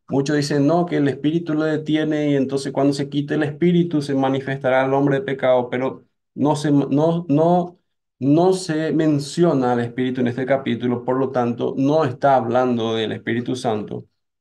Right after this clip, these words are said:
sino que está hablando de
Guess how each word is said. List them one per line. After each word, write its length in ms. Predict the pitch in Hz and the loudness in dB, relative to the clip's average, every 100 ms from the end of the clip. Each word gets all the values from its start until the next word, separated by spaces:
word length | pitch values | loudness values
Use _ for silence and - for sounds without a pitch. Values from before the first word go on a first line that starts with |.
| _ | _
sino 280 | - 147 147 | 0 2 2
que 80 | 135 | 2
está 220 | 139 131 | 2 2
hablando 680 | 131 131 120 123 120 120 - _ _ _ _ | 4 2 2 2 0 -4 -14 _ _ _ _
de 580 | - 110 120 127 135 - | -8 -2 2 2 0 -4